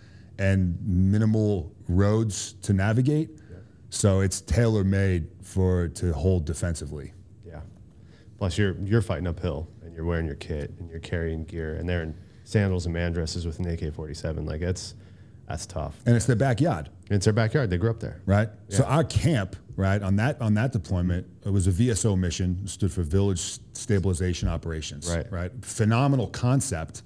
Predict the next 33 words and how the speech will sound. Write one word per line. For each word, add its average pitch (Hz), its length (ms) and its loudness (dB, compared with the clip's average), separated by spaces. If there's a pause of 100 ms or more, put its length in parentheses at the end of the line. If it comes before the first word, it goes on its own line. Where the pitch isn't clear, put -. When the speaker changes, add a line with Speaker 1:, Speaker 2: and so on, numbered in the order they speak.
(100)
Speaker 2:
Sure. 127 340 0 (640)
Speaker 1:
Really, 117 340 4
really 107 360 4
hard 95 300 0
to 110 120 -6
execute. 80 500 -6 (200)
Made 120 120 8
a 135 60 4
lot 143 160 2
of 120 60 0
sense. - 400 0
Like, 95 160 -2
let's 110 140 4
Speaker 2:
Yeah. 107 80 2
Speaker 1:
take 131 120 2
these 117 180 2
teams 117 280 2
and 107 80 -2
embed 107 440 2
them 95 200 2
in 90 100 2
these 90 160 0
very 104 480 2
austere 104 500 0
environments, 95 720 0
and 92 140 -2
we're 92 80 2
not 104 420 2
gonna 101 160 4
build 92 540 0 (320)
fobs 98 580 0
and 85 120 -2
bases. 82 580 -4